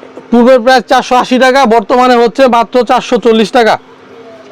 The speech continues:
এই দেখেন ভাই, কালামকারী মাত্র চারশো চল্লিশ টাকা। প্রত্যেকটা প্রোডাক্ট ইনশাল্লাহ ভাইরাল প্রোডাক্ট, প্রত্যেকটা প্রোডাক্ট ইনশাল্লাহ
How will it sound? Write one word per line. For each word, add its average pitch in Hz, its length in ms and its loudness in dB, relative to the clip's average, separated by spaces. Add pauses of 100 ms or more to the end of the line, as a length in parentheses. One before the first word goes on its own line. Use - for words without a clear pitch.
(300)
এই 202 160 0
দেখেন 180 240 -2
ভাই, 127 100 -2
কালামকারী 165 420 -2
মাত্র 190 360 -4 (180)
চারশো 226 320 -2
চল্লিশ 214 340 0
টাকা। 202 220 0
প্রত্যেকটা 214 500 -2
প্রোডাক্ট 233 360 0
ইনশাল্লাহ 220 360 0
ভাইরাল 196 280 0
প্রোডাক্ট, 247 340 0 (420)
প্রত্যেকটা 226 460 -2
প্রোডাক্ট 233 300 0
ইনশাল্লাহ 226 400 2